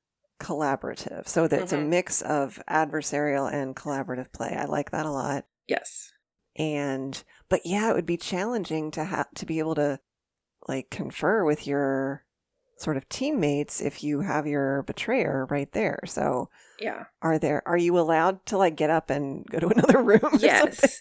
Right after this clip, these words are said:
Speaker 2: Yeah. When the betrayal
Speaker 1: Okay.
Speaker 2: first happens, the betrayer is supposed to leave the room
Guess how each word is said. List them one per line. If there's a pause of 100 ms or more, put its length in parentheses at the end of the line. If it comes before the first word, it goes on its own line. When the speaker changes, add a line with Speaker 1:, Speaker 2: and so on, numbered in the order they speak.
Speaker 2:
Yeah.
When
the
betrayal
Speaker 1:
Okay.
Speaker 2:
first
happens, (300)
the
betrayer
is
supposed
to
leave
the
room